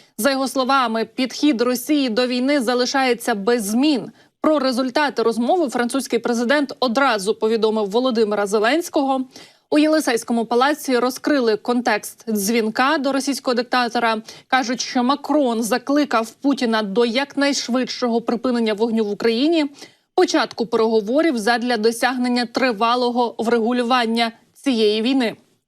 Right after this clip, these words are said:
А ще наголосив на підтримці Парижем суверенітету та територіальної цілісності України.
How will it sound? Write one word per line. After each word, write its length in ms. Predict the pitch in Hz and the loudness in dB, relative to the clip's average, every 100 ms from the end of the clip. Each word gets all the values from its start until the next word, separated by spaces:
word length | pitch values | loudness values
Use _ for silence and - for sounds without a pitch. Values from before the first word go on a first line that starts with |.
| _ _ _ _ _ _ _ _ | _ _ _ _ _ _ _ _
А 100 | - | -2
ще 180 | 294 392 | 2 2
наголосив 640 | 359 311 285 285 349 359 277 | 2 2 0 2 2 2 2
на 140 | 285 | 0
підтримці 800 | 285 - - 349 302 233 - 226 | -2 -2 0 2 2 -2 -4 -4
Парижем 680 | - 233 240 320 262 277 247 | 0 0 2 2 2 0 -2
суверенітету 1040 | - 294 247 226 240 226 - 262 294 269 | 0 0 0 0 0 0 0 0 0 -2
та 260 | - 254 254 | -2 -2 0
територіальної 720 | 254 247 240 240 247 240 233 | 0 0 2 0 2 0 -2
цілісності 680 | 233 254 226 226 233 226 240 | -2 -2 -2 -2 -4 -2 -4
України. 540 | 226 277 240 202 160 | 0 0 0 -2 -4